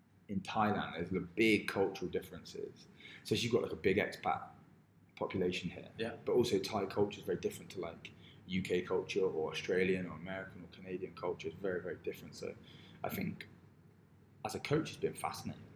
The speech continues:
Speaker 1: coaching people from all different parts of the world, all in one place.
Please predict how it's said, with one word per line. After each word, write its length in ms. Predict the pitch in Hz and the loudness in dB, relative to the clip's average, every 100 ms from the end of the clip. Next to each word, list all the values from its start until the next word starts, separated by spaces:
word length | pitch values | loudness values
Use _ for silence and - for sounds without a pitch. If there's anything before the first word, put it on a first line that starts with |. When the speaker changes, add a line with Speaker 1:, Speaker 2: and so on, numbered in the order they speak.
| - | -10
Speaker 1:
coaching 300 | - - - 78 | 2 2 2 -4
people 220 | 101 - | -4 -4
from 220 | 85 73 | -8 -4
all 120 | 98 98 | 0 2
different 320 | 87 80 78 | 2 -2 -4
parts 220 | 92 - | -4 -4
of 60 | 73 | -8
the 60 | |
world, 400 | 80 85 - - - - - - - - - | -2 -2 -4 -14 -20 -20 -20 -20 -20 -16 0
all 160 | 98 90 | 4 6
in 120 | 85 | 8
one 180 | 85 85 | 8 6
place. 480 | 95 78 - - | 2 -4 -8 -14